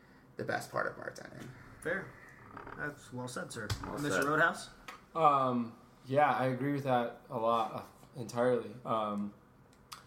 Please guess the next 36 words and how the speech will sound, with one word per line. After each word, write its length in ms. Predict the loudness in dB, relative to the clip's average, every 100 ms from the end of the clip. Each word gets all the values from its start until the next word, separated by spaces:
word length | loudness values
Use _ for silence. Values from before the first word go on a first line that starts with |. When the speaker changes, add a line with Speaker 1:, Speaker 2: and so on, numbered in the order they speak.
| 2
Speaker 4:
I 100 | 4
think 120 | 6
it's 100 | 8
all 140 | 8
about, 300 | 8 8 6
you 60 | 2
know, 100 | 0
pe-, 160 | 2 4
yeah, 240 | 6 6
it 100 | 4
is 160 | 2 0
people 360 | -2 0 4 4
coming 260 | 6 4
together 380 | 4 2 4 4
and, 180 | 2 0
and 160 | -2
having 280 | 4 4 4
a 60 | 4
good 200 | 4 2
time, 380 | 2 4 2 -2 -10 -18 -2
kinda 220 | 2 2
shedding 480 | 4 4 6 4 4
all 260 | 4 4
the 80 | 2
social 420 | 2 2 4 2
expectations 680 | 2 0 -6 2 2 2 0
that 100 | 0
we 80 | 2
have, 240 | 4 6 6
or 140 | 2
at 100 | 2
least 180 | 0 0
Speaker 2:
Mm-hmm. 100 | 0
Speaker 4:
most 200 | -2 -2
of 80 | -2
them, 320 | 0 0 -2